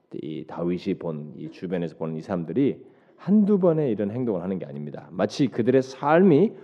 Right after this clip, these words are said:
허물과 죄악으로 가득 차 있는 것 같았다라는 것입니다. 그래서 그들에게는, 그들에게는 마치 하나님이 계시지 않는 것처럼 생각되어서 더욱 오만하고 방자했다는 것입니다.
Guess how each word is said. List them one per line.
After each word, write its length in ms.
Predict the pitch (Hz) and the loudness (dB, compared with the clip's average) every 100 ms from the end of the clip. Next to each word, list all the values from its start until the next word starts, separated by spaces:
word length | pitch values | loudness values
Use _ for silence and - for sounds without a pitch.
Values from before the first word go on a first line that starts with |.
| - _ - | -20 _ -4
허물과 400 | 175 185 170 156 | 4 6 8 6
죄악으로 560 | - 120 113 117 170 | 4 2 4 2 -2
가득 440 | - - - 156 170 | -4 -16 -10 -8 -6
차 160 | - | -4
있는 200 | 156 113 | -4 -4
것 140 | 82 82 | -6 -10
같았다라는 760 | - - 87 87 85 - 82 | -12 -14 -14 -16 -16 -16 -12
것입니다. 480 | 80 - - - - - _ _ _ _ _ _ _ | -12 -12 -14 -16 -18 -20 _ _ _ _ _ _ _
그래서 120 | - - | -10 -2
그들에게는, 920 | 113 123 123 127 151 170 175 190 190 | 4 4 6 8 8 6 4 0 2
그들에게는 500 | 135 139 139 151 143 | 4 6 6 6 4
마치 500 | 117 - 165 95 - - _ | 2 4 4 2 -8 -20 _
하나님이 480 | _ 170 180 190 190 | _ 2 6 8 8
계시지 420 | 143 139 131 151 | 6 2 2 2
않는 280 | 139 107 123 | 2 4 2
것처럼 540 | 123 120 143 170 269 - _ | 2 0 2 2 2 -4 _
생각되어서 760 | - 143 139 135 131 120 165 | -4 0 0 2 0 0 -2
더욱 640 | - 143 214 262 - - _ _ | 2 4 6 2 -10 -20 _ _
오만하고 1000 | - 87 98 101 98 87 85 147 185 - 78 | -10 -6 -2 0 -2 -6 -6 -4 -6 -10 -20
방자했다는 800 | - - 87 98 120 117 117 92 | -18 -12 -8 -2 2 2 2 0
것입니다. 420 | 82 - 80 - | -4 -8 -14 -16